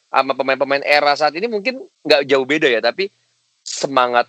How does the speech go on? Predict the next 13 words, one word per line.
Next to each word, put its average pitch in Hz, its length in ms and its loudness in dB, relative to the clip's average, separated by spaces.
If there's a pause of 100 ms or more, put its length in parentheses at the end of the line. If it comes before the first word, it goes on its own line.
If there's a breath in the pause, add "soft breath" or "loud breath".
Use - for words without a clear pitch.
yang 113 160 -2
dibawa, 135 480 2
fighting 113 480 -6
spirit 143 480 -4
atau 113 240 0
formasinya, 117 880 -2 (400 soft breath)
kedisiplinannya, 135 1200 0
dan 117 100 0
faktor-faktor 120 640 0
lainnya 151 240 2
yang 135 80 -6
bisa 135 80 2
membawa 120 480 4